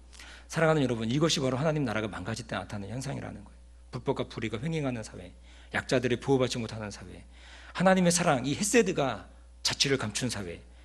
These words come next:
자신들이 스스로 왕이 되어 판단, 자기 판단이 옳은 것이 되어버린 망가진 사회가 하나님을 버린 사회라고 하는 것입니다. 그러면서 사사기의 마지막을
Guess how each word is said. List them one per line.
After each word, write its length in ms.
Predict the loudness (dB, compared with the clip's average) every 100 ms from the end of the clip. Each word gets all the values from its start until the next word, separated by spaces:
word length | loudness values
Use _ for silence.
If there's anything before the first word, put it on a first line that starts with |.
| -18 -8
자신들이 400 | -2 0 2 2
스스로 320 | 2 4 4
왕이 240 | 2 0
되어 300 | -2 -2 -4 -10 -20 -20 -10
판단, 360 | -2 4 4 4
자기 220 | 0 -2
판단이 360 | -2 2 4 4
옳은 220 | 4 4
것이 220 | 4 2
되어버린 440 | 0 0 0 -4 -6 -14 -8
망가진 420 | -4 0 0 0
사회가 500 | -4 -6 -4 -4 -4 -10 -18 -12
하나님을 440 | -6 -4 -4 -6
버린 320 | -6 -6 -6
사회라고 720 | -6 -6 -6 -8 -12 -16 -12 -12
하는 140 | -10
것입니다. 360 | -12 -12 -16 -20 -20 -20 -20 -20 -20 -20 -6
그러면서 600 | 4 6 6 6 4 4
사사기의 520 | -2 -6 -4 -2 -2
마지막을 720 | -4 -4 -4 -2 -2 -2 -4